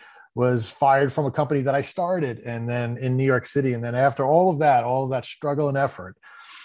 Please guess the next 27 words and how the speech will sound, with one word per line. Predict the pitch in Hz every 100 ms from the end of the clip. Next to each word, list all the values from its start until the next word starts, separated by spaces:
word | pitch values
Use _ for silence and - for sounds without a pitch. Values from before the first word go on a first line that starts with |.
| - -
at | 127
forty-seven | - - 131 127 123 123 120 - - 135 127 123
or | 107
forty-eight | 135 120 120 123
years | 113 117
old, | 127 123 113
I | 110
ended | 113 113 113
up | 110 110 _
landing | 110 123 123 123
in, | 117 113 -
in | 117
the |
desert | 113 135 120 113
in | 110
Arizona | 113 113 110 120 101 - _ _ _ _ _ -
for | 127 113
a |
moment, | 117 123 120 110
for | - 113 110 107
a | - 120
refresh. | 120 120 - 104 95 - - _ _ -
And | 139
I | 151
was | 170 117
very | 160 131
angry, | 131 107 104